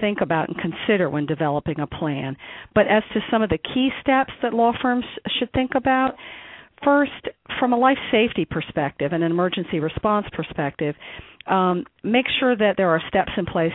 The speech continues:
to deal with an emergency during working hours to protect the life and safety of all lawyers and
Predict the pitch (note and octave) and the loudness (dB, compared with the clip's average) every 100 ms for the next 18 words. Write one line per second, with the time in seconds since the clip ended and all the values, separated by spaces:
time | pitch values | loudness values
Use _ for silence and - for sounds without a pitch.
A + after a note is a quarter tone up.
0 | - D#3 F3+ F#3 F3+ E3 D#3 D#3 D3+ D3+ | -4 -2 2 2 2 0 0 0 0 -4
1 | - D3 D#3 D3 D3 F#3 - D#3 C3+ B2 | -4 0 0 0 2 2 2 -2 -4 -4
2 | A2+ - - - _ _ _ _ _ - | -6 -8 -10 -16 _ _ _ _ _ -10
3 | - G3+ - F#3+ - E3 F3 F3 D3 - | -4 -2 0 -2 0 0 2 2 -2 -2
4 | D#3+ E3 C#3 C#3+ D3 E3+ E3 D#3 D#3 D3+ | -2 -2 -2 -2 0 2 2 0 -2 -2
5 | C#3+ C3 | -4 -8